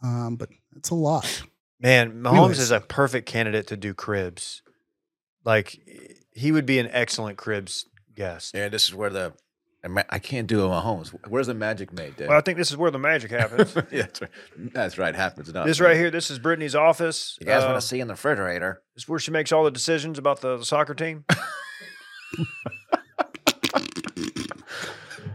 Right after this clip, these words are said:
Speaker 3: Yeah, pretty much. It's pretty much how
Speaker 2: Um,
Speaker 3: that goes.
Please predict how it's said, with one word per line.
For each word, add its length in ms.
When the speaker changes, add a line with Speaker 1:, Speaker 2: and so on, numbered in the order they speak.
Speaker 3:
Yeah, 240
pretty 300
much. 460
It's 180
pretty 140
much 260
how 60
Speaker 2:
Um, 60
Speaker 3:
that 220
goes. 380